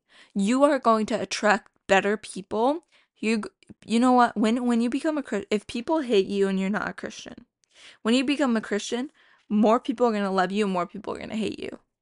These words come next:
The people who are gonna love you are the people who are like you, who are spiritually mature like you, who draw you closer to God. The people who ha-, don't like you are the people who,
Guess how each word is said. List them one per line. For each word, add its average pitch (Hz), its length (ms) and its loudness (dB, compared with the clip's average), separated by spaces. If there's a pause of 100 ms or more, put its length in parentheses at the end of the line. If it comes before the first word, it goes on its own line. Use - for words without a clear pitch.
(440)
The 208 100 -2
people 269 400 -2
who 247 100 4
are 208 160 4
gonna 190 260 -6
love 226 280 2
you 190 180 4
are 185 140 0
the 190 80 -6
people 202 540 0
who 202 160 2
are 190 140 2
like - 320 -6
you, - 220 -12 (300)
who 220 120 0
are 214 100 6
spiritually 214 500 2
mature 196 400 -4
like - 260 -12
you, - 160 -10 (220)
who 226 140 -2
draw 208 200 6
you 214 180 4
closer 196 440 -2
to 185 80 -4
God. - 400 -6 (1040)
The - 80 -6
people 233 720 4 (500)
who 208 240 2
ha-, 247 240 -10 (180)
don't 285 300 4
like 196 320 -6
you - 260 -6 (240)
are 202 120 4
the 202 100 4
people 208 500 -4 (480)
who, 208 380 4